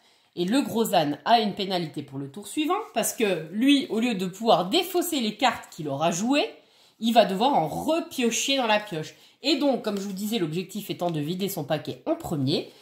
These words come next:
et ben là, euh, lui, il va être pénalisé parce qu'il va repiocher des cartes au lieu de s'en défausser.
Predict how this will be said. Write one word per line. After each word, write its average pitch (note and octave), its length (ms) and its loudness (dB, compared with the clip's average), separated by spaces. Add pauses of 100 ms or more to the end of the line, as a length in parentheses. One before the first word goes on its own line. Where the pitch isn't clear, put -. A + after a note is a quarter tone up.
(260)
et E3+ 100 -4
ben D3 180 -4
là, F3 380 4
euh, D3+ 280 -2
lui, G3 240 -2
il A3 100 -4
va D#3+ 80 0
être C#3+ 160 -6
pénalisé F3+ 480 -4
parce C#4+ 160 -4
qu'il E3+ 100 -6
va D3 80 2
repiocher G3 460 -2
des D3 100 -2
cartes A3+ 240 2
au F3 60 -2
lieu F3+ 100 -2
de G#3+ 80 -6
s'en F#3 160 -2
défausser. F#3+ 580 -6